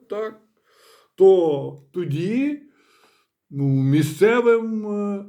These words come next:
підприємствам немає з ким конкурувати, немає до кого тягтися, і наступає стагнація, а потім і розпад. Ну, Радянський Союз же ж показав, вони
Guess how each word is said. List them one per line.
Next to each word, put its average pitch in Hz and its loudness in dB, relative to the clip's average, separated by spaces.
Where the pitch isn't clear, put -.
підприємствам 170 -2
немає 180 0
з - -10
ким 185 -6
конкурувати, 151 -6
немає 156 -4
до 165 2
кого 156 2
тягтися, 202 -2
і 143 2
наступає 160 -2
стагнація, 165 0
а - -6
потім 190 -2
і 208 2
розпад. 226 0
Ну, 165 2
Радянський 190 0
Союз 190 -2
же 190 -2
ж - -12
показав, 202 0
вони 160 0